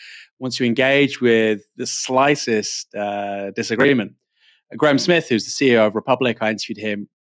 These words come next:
him, uh, for Novara Media. You can catch that on Downstream.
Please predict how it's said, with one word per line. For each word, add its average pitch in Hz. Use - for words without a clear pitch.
him, 101
uh, 98
for 123
Novara 101
Media. 98
You 101
can 92
catch -
that -
on 95
Downstream. 107